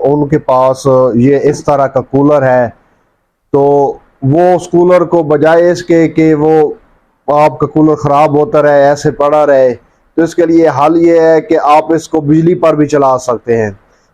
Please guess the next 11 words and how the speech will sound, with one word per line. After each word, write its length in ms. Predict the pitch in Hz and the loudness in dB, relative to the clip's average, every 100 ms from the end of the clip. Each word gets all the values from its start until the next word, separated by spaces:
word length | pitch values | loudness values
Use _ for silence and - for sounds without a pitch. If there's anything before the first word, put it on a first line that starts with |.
| - | -4
اس 180 | 180 | -4
کے 80 | - | -2
لیے 220 | 196 190 | 0 0
سمپل 500 | 180 - 180 160 196 185 | -2 -2 -4 0 0 0
آپ 380 | 143 160 170 - | 2 2 2 -2
کو 100 | 170 | -4
بازار 400 | 147 139 139 156 | -2 0 2 2
میں 180 | 165 165 | 2 0
جانا 360 | 147 156 160 156 | 0 0 0 2
ہے 200 | 156 151 135 _ _ - | 2 0 -4 _ _ 0
اور 260 | 147 156 | 4 4